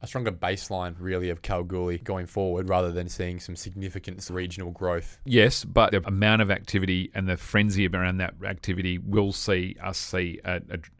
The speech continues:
Speaker 2: an increase in values in those places.
Speaker 1: Okay,
Speaker 2: Uh,
Speaker 1: so watch
Speaker 2: so
Speaker 1: on this twenty twenty-four.
Speaker 2: Yeah, and so Kalgoorlie definitively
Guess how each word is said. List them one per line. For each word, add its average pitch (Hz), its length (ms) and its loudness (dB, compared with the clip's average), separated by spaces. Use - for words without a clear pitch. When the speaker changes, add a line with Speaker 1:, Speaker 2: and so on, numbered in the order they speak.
Speaker 2:
an 92 140 -2
increase 90 420 -2
in 87 160 -4
values 85 460 -4
in 90 100 -4
those 85 240 -8
places. 87 500 -8
Speaker 1:
Okay, - 180 -6
Speaker 2:
Uh, 87 180 -2
Speaker 1:
so 95 80 2
watch 107 160 4
Speaker 2:
so 117 160 8
Speaker 1:
on 98 100 -2
this 98 140 -4
twenty 98 180 -4
twenty-four. 90 540 -8
Speaker 2:
Yeah, 104 280 8
and 98 140 0
so 107 140 0
Kalgoorlie 107 460 4
definitively 90 760 -2